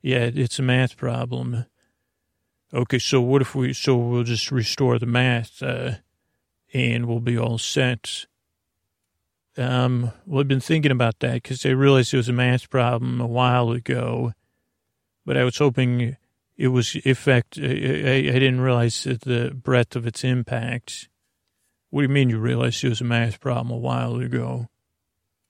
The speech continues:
Well, I thought it was tra-, traversing the desert in distance that was the math problem.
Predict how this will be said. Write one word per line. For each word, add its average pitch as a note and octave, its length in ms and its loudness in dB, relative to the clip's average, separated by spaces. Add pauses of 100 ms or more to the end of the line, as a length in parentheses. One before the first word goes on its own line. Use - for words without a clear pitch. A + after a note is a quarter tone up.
(920)
Well, C#3 220 2
I C#3 80 4
thought C#3 240 2
it C#3 40 4
was A#2+ 220 2
tra-, C3 300 2
traversing B2+ 1000 0
the A#2 120 -2
desert A#2+ 440 2
in A#2 140 0
distance B2 640 0
that C3 200 -2
was C3 200 -2
the C3 80 -2
math B2 400 -2
problem. C#3+ 640 0